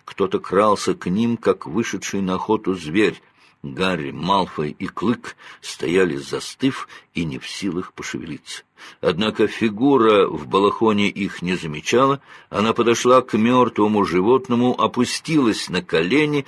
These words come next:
и склонилась над огромной рваной раной в боку единорога и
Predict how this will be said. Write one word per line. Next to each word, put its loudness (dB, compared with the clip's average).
и 2
склонилась 2
над -2
огромной 2
рваной 0
раной 2
в -14
боку 0
единорога 0
и -2